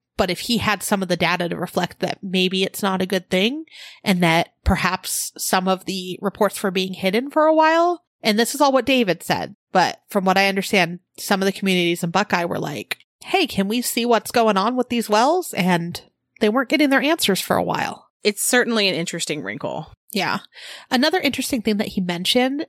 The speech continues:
Speaker 1: is that he has now possession of Daniel's cell phone and that he's trying to determine what some of the pictures on his phone mean. And what Daniel had taken pictures of were some of the well logs. So, like, the data. And David's like,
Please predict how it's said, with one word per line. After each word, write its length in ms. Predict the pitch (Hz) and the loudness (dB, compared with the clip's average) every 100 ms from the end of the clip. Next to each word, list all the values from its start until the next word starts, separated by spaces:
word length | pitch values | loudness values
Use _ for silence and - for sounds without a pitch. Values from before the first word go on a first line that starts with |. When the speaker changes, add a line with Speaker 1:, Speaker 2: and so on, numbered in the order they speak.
| _ | _
Speaker 1:
is 160 | 208 | 0
that 160 | - 208 | 2 -2
he 140 | - 233 | 0 0
has 420 | 247 240 262 - | 2 2 0 0
now 340 | 180 170 - - | -2 -2 -6 -2
possession 480 | 208 202 190 - | 0 0 -2 0
of 100 | 240 | 0
Daniel's 440 | - 185 185 180 175 | 2 2 2 0 -2
cell 340 | - 180 170 | 0 2 0
phone 460 | - 120 64 85 180 - - - - | 0 -4 -4 -8 -14 -20 -20 -20 -2
and 120 | 247 | 0
that 100 | 233 | 2
he's 160 | 254 - | 2 2
trying 320 | - 240 277 | 0 0 0
to 100 | 285 | -2
determine 720 | 233 - - 190 208 240 269 - | 0 0 0 0 2 0 -2 -8
what 220 | - 208 | -2 0
some 200 | - 220 | 2 0
of 60 | 240 | 2
the 80 | 233 | 0
pictures 540 | - - - - 226 | 0 -2 -2 -2 0
on 120 | 202 | 0
his 160 | 185 180 | 0 -2
phone 380 | - 180 175 165 | 0 0 0 -2
mean. 360 | 165 - - - _ - - - | -8 -10 -16 -20 _ -20 -10 0
And 120 | 233 | 2
what 140 | 254 | 2
Daniel 300 | 202 202 233 | 2 2 2
had 160 | 269 240 | 0 0
taken 260 | 214 202 | 0 0
pictures 380 | 185 - - 254 | -4 -4 -2 0
of 220 | 294 349 392 - - - _ _ | 2 2 -2 -12 -20 -20 _ _
were 80 | 226 | 0
some 240 | - 247 | 2 2
of 120 | 254 | 2
the 80 | 220 196 | 2 2
well 360 | 180 180 175 | 2 2 -2
logs. 800 | 165 165 180 - - - - - _ | -4 -2 -4 -8 -12 -10 -8 -10 _
So, 200 | - 196 | -4 -2
like, 180 | 180 175 _ _ | -2 -4 _ _
the 80 | 185 | -6
data. 460 | 165 170 170 - - _ _ | -2 -4 -4 -10 -16 _ _
And 500 | 226 208 196 185 180 _ _ _ _ | 2 2 0 -4 -14 _ _ _ _
David's 280 | 214 214 208 | 0 0 2
like, 180 | 196 | 0